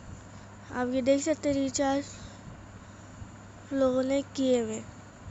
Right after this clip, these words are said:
और लो-, ये लोग अच्छा खासा कमा रहे हैं,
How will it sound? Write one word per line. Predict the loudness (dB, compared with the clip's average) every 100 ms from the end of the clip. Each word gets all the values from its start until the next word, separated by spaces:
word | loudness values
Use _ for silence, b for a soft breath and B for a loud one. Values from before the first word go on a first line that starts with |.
| -14 -12 -12 -4
और | 2 4
लो-, | 6 4 2
ये | 2 4
लोग | 4 4 -2
अच्छा | -4 -2 -2
खासा | -2 -2 0 -2
कमा | -2 -2 0 -2 0
रहे | 0 0 0 -2
हैं, | -2 0 0 -2